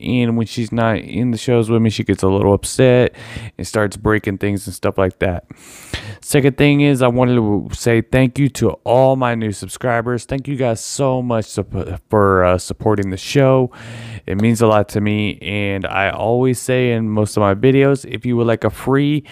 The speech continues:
Bad Habits Kingdom t-shirt, all you have to do is subscribe to the channel. So if you would like a free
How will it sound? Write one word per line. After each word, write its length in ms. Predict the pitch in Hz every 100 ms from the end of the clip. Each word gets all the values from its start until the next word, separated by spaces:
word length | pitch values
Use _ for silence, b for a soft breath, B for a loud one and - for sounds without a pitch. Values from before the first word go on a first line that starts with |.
| B B B
Bad 440 | - 90 98 117 117
Habits 340 | 117 117 -
Kingdom 320 | - 131 127
t-shirt, 500 | - 151 - 156 131 -
all 180 | - 107
you 160 | 113
have 120 | 107 -
to 80 |
do 100 | 110
is 140 | 107 -
subscribe 380 | 98 - 95 -
to 80 |
the 100 | 98
channel. 380 | - 143 143 147
So 580 | - - 156 135 110 -
if 180 | 92 -
you 120 | 147 156
would 120 | 147
like 220 | 143 139
a 40 |
free 480 | 131 - 110 101 107